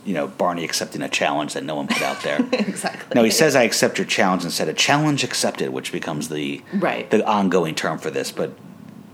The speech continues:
Speaker 1: here's our landmark moment where we get the first one.
Speaker 2: Right.
Speaker 1: And Marshall saying, as he usually does.
Speaker 2: <laughs> "I didn't challenge you to that."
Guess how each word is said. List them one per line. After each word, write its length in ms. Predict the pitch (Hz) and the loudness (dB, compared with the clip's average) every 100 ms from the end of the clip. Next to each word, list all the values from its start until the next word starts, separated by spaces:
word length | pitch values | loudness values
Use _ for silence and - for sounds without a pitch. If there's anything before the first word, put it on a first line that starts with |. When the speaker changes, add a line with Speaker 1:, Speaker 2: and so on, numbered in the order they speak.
| - | -16
Speaker 1:
here's 300 | - 120 92 | 0 2 2
our 180 | 85 80 | 0 0
landmark 540 | 90 85 85 64 - | 0 0 0 -2 -2
moment 300 | - 62 50 | -4 -4 -6
where 200 | 53 60 | -4 -4
we 120 | - | -4
get 140 | - 73 | -6 -8
the 60 | |
first 300 | - 64 - | -8 -8 -6
one. 280 | - 57 50 | -4 -4 -2
Speaker 2:
Right. 340 | - - - - | -4 -6 -8 -2
Speaker 1:
And 160 | - | 4
Marshall 560 | 104 95 - 78 67 - | 6 6 4 0 -2 -4
saying, 300 | - 85 69 | -2 -2 0
as 140 | 69 73 | -2 -4
he 80 | |
usually 240 | 69 76 76 | -4 -2 0
does. 320 | 87 90 147 | 2 2 0
Speaker 2:
<laughs> 40 | 185 | 0
"I 80 | |
didn't 260 | 233 247 151 | 0 0 -2
challenge 640 | - - - 190 - - - | -4 -6 -6 -10 -10 -10 -6
you 100 | 226 | -4
to 120 | - - | -4 -4
that." 260 | - 233 | -2 -4